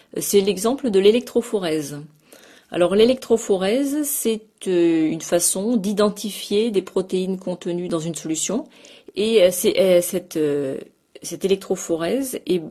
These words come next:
basée sur la migration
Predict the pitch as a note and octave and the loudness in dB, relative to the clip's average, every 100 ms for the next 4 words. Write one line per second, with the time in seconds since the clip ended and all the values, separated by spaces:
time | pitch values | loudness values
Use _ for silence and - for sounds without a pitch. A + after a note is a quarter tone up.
0 | - C#3+ F3+ G3 F3 G#3 C#4 C#4+ - - | -14 -4 -2 0 0 0 0 -4 -12 -20
1 | _ - - A3 B3 F#3+ E3+ G#3+ A#3 G3 | _ -8 -6 0 2 2 2 0 0 -2
2 | F#3+ - G3 G#3+ C#4+ | -2 -2 -2 -2 -4